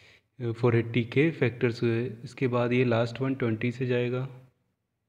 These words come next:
ट्वेंटी फ़ोर टाइम में, ओके। तो ट्वेंटी and ट्वेंटी फ़ोर भी फ़ोर एटी के फैक्टर्स हुए। तो चलिए अब काउंट करते हैं टोटल फैक्टर्स फिर कितने हुए फ़ोर एटी के लिए। वन, टू, थ्री, फ़ोर,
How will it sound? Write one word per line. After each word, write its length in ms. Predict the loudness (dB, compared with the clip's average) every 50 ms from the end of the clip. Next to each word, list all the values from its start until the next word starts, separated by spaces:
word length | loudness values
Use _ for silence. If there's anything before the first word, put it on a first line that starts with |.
| _ _ _ _ _ _ _ _ _ _ _ _ _ _ _ _ _ _ _ _ _ _ _ _ _ _ _ _ _ _ _ _ _ _ _ -10
ट्वेंटी 480 | -8 -6 -6 -6 -6 -4 -2 -2 -2 -2
फ़ोर 440 | -4 -6 -2 0 0 0 0 -2 -2
टाइम 200 | -2 0 0 0
में, 320 | -2 -2 -2 -4 -4 -6 -10 -16 -20 _ _ _ _ _ _ _ _ _ _ _ _ _ _ _ _ _ _ _ _ _ _ _ _ _ _ _ _ _ _ _ _ _ _ _ _ _ _ _ _ _
ओके। 180 | _ -10 -10
तो 200 | -8 -8 -8 -8
ट्वेंटी 600 | -8 -8 -6 -4 -2 -2 -2 -2 -2 -2 -2 0
and 100 | -2 -2
ट्वेंटी 260 | -2 -2 -2 -2 -2 -4
फ़ोर 300 | -2 0 0 2 2 2
भी 140 | 0 0
फ़ोर 220 | 0 0 0 0 0
एटी 300 | 0 -2 -2 -4 -4 -4
के 200 | -2 -2 -2 -2 -4 -6 -14 -20 -20 -20 _ _ -6
फैक्टर्स 400 | -6 -4 -2 0 -2 0 0 0
हुए। 280 | 0 0 -2 -4 -6 -10 -14 -20 _ _ _ _ _ -6
तो 200 | -4 -4 -4 -4
चलिए 300 | -4 -2 0 2 2 0
अब 100 | 0 0 -2
काउंट 240 | -2 -2 -2 0 0
करते 260 | -2 -2 0 -2 -2
हैं 100 | -2 -2
टोटल 340 | -2 0 -2 0 2 0 0
फैक्टर्स 420 | 0 -2 -4 -2 -4 -6 -4 -4
फिर 140 | -4 -6 -4
कितने 320 | -4 -6 -6 -6 -4 -2
हुए 240 | -2 0 0 0 -2 -2 -6 -12 -18 -20 _ _ _
फ़ोर 120 | -4 -4
एटी 240 | -4 -2 0 -2 0
के 120 | 0 0 0
लिए। 120 | 0 -2
वन, 400 | -2 -2 -2 -2 -2 -2 -2 -2
टू, 220 | 0 0 2 0
थ्री, 280 | 0 -2 -2 -2 -2 -2
फ़ोर, 320 | -2 -4 -4 -4 -4 -4